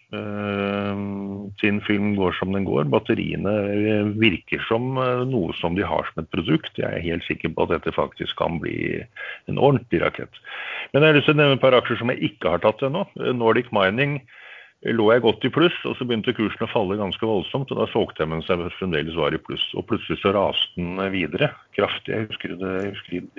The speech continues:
jo, de kom vel med noe tall, og det er selvfølgelig alltid dårlig et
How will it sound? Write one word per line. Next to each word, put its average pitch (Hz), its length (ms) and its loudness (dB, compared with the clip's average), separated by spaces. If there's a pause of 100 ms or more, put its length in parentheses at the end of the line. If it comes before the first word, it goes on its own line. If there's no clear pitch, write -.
jo, 104 140 0
de 110 100 2
kom 90 240 2
vel 101 80 -2
med 92 160 0
noe 95 220 4 (800)
tall, 135 400 6
og 120 320 2
det 107 80 2
er 101 240 2
selvfølgelig 95 320 2
alltid 92 320 0
dårlig 87 240 0
et 87 80 -2